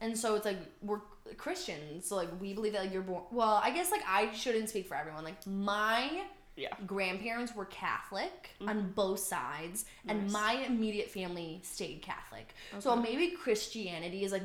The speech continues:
Speaker 1: more accepting, but, like, in Catholicism, it's like you are born sinful.
Speaker 2: Mm.
Speaker 1: Um, and so therefore, you don't just inherently have worth and value.
Speaker 2: Mm.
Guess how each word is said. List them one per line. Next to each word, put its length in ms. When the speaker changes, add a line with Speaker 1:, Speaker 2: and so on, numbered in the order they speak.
Speaker 1:
more 220
accepting, 580
but, 80
like, 140
in 80
Catholicism, 800
it's 80
like 160
you 180
are 80
born 400
sinful. 680
Speaker 2:
Mm. 80
Speaker 1:
Um, 440
and 100
so 80
therefore, 840
you 120
don't 260
just 280
inherently 600
have 280
worth 240
and 160
value. 480
Speaker 2:
Mm. 420